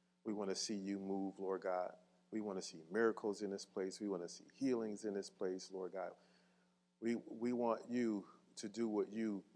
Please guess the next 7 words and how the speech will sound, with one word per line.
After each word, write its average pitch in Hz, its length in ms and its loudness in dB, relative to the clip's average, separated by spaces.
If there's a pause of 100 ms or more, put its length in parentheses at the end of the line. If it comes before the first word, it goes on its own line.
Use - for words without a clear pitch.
(140)
do 104 160 0
best, 92 640 -2 (140)
Lord. 82 300 -4 (1000)
And 90 100 -12
we 98 160 0
are 92 180 2 (680)
so 95 480 2